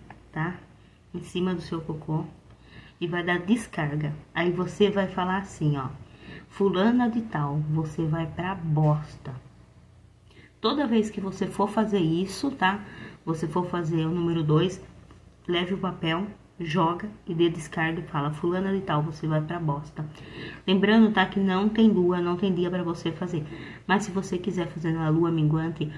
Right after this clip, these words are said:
a magia fica mais poderosa, tá bom? Se você aí tiver vontade de fazer o número dois duas, três vezes ao dia,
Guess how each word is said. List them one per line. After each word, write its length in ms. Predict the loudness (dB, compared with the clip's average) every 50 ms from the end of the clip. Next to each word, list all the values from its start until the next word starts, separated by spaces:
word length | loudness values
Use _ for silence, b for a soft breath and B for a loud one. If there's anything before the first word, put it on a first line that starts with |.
| B B B B B
a 60 | -2 0
magia 380 | 0 0 0 0 2 0 0 0
fica 240 | -2 -4 -2 -2
mais 280 | 0 0 0 -2 -4 -4
poderosa, 600 | -2 -2 0 0 0 0 2 2 2 0 0 -4
tá 140 | -6 -6 -4
bom? 300 | 0 2 2 2 2 0 B B B B B B B B B
Se 140 | 4 4
você 280 | 6 6 6 4 4 2
aí 200 | 2 2 2 0
tiver 320 | 0 -2 -2 0 0 0
vontade 480 | 0 0 -2 0 0 -2 0 0 -2 -2
de 480 | 0 0 0 2 2 2 2 2 0 -2 -4
fazer 220 | -4 -2 0 0 2
o 40 |
número 300 | 2 2 2 2 0 0
dois 340 | 0 2 2 4 4 2 0 0
duas, 320 | 0 2 2 4 2 0 -2 -2
três 340 | 0 2 4 4 4 2 2
vezes 360 | 2 2 2 2 0 -2 -6 -12 -10 -4
ao 160 | -2 0 0
dia, 460 | 0 0 0 2 2 2 2 0 -4